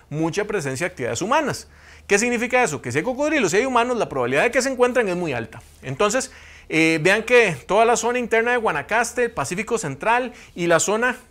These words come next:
este, continental en la zona norte y Caribe están identificadas como hábitat de alta interacción. Si hilamos un poquito más fino y hacemos nada más el hábitat potencial alto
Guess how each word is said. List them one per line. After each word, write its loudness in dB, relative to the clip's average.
este, -2
continental -4
en -8
la -8
zona 0
norte 0
y -10
Caribe -4
están -2
identificadas -2
como -2
hábitat -2
de -4
alta -2
interacción. -6
Si -4
hilamos -2
un -2
poquito -8
más -2
fino -4
y 2
hacemos 2
nada 0
más -2
el 0
hábitat 2
potencial 2
alto 2